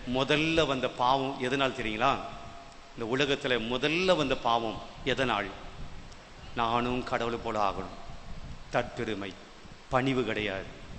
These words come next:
இந்த உலகத்துல சாவு வந்தது, பாவம் வந்தது, "நாங்களும் கடவுளை போல் ஆக வேண்டும்" என்ற தற்பெருமையினால்.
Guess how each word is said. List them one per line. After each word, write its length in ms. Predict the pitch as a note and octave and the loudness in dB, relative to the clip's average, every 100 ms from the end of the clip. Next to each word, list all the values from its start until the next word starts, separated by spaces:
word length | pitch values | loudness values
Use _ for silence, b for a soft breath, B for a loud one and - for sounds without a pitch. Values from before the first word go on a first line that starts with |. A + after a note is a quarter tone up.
| - - - - | -12 -12 -12 -4
இந்த 140 | B2 A2+ | -2 2
உலகத்துல 500 | A#2+ D3+ D3 D3+ B2+ | 4 6 4 2 2
சாவு 500 | - B2+ D3 D#3+ C#3 | 2 6 6 6 4
வந்தது, 380 | C#3+ C#3+ D3+ | 4 4 2
பாவம் 420 | D3+ C3 C#3+ E3 D#3 | 2 4 6 6 4
வந்தது, 420 | D3 D#3 G3 G#3+ - - - - | 4 6 8 6 0 -8 -8 0
"நாங்களும் 560 | B2 C3 D3 D3 D3+ | 4 6 6 2 0
கடவுளை 360 | - B2+ C#3 C3+ | 2 2 4 2
போல் 200 | B2+ F#3 | 2 4
ஆக 300 | F3+ B2+ B2+ | 4 4 4
வேண்டும்" 300 | B2 B2 A#2 | 2 0 0
என்ற 360 | A#2 A2 A#2 G#2 - - | -2 -2 0 0 -4 -2
தற்பெருமையினால். 720 | C#3 C3+ - B2 A2 G#2 G2 | 0 0 0 0 0 -2 -2